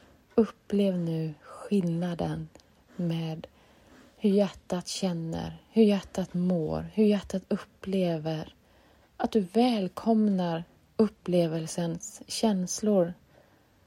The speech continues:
Känslorna som upplevelsen förde med sig, vare sig du ville eller inte. Men istället för att trycka bort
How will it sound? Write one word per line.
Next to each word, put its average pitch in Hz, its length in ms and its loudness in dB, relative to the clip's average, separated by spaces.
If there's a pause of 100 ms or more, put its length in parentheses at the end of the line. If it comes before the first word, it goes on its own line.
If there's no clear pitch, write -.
(340)
Känslorna 214 720 4
som - 180 0
upplevelsen 190 1040 2
förde 240 300 6
med 247 360 6
sig, 180 400 -2 (340)
vare 240 240 6
sig 233 180 2
du 190 200 2
ville 180 520 0 (160)
eller 190 240 4
inte. 226 500 2 (2250)
Men 233 180 6
istället 247 480 2
för 220 160 2
att 196 160 -2
trycka 226 300 0
bort 294 280 2